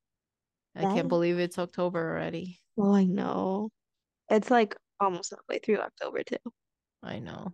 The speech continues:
Speaker 1: Well, no, not really. It's
Speaker 2: It's the
Speaker 1: the
Speaker 2: ninth.
Speaker 1: tenth.
Speaker 2: It's the ninth.
Speaker 1: <laughs> Yeah, there's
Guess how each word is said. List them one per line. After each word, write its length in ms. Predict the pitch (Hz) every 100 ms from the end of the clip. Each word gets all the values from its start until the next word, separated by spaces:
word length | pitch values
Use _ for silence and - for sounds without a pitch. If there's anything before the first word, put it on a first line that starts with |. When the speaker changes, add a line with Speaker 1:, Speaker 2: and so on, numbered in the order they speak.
| -
Speaker 1:
Well, 140 | 226
no, 180 | 233 226
not 220 | 214 208
really. 440 | 175 165 160 185 - _
It's 140 | 240 262
Speaker 2:
It's 80 | -
the 100 | 302
Speaker 1:
the 80 |
Speaker 2:
ninth. 200 | 320 202 170
Speaker 1:
tenth. 160 | 202 - _ _ _ _ _ _ _ - - _ _ _ -
Speaker 2:
It's 160 | 277 214
the 80 | 262
ninth. 400 | 277 247 208 -
Speaker 1:
<laughs> 60 | _ _ _ _ _ _ _ _ _
Yeah, 280 | 427 403 330 453 392
there's 260 | 359 320